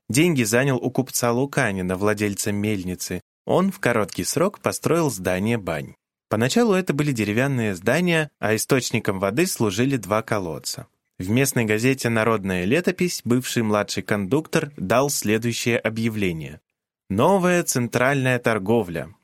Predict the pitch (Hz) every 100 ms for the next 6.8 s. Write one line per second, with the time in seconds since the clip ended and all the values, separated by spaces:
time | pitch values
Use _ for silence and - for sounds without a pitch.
0 | _ - 107 - - 120 143 110 - 95
1 | 98 92 135 147 135 104 92 90 113 -
2 | 101 - 73 71 - _ _ - 110 180
3 | 185 175 170 - 98 104 123 175 160 156
4 | - 110 120 143 131 127 139 - 143 117
5 | 92 78 73 - _ - 98 101 147 165
6 | - 151 139 127 120 92 - 80